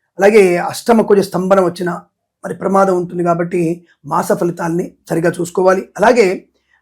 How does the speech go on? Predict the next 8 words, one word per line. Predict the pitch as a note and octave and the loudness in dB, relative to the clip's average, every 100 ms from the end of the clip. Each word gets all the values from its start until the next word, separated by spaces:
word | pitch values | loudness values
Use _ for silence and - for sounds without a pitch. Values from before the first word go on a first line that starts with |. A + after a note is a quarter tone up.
| D3 | -10
జన్మజాతక | A3 A3+ D4+ D4+ C4+ C4 A#3 | -4 0 4 6 4 4 0
ఫలితాలు | A3+ A3+ G#3+ A#3 | 2 2 2 2
మీకు | G#3 | 0
నూటికి | F#3 A3 A3 | 0 0 0
తొంభై | A3+ F#3+ F3 | -4 -2 -2
శాతం | F3+ F3+ F3+ | -4 -4 -2
అనుకూలంగా | F3 F3+ E3+ E3 | -2 -2 -4 -6
ఉంటాయి. | E3+ - | -12 -20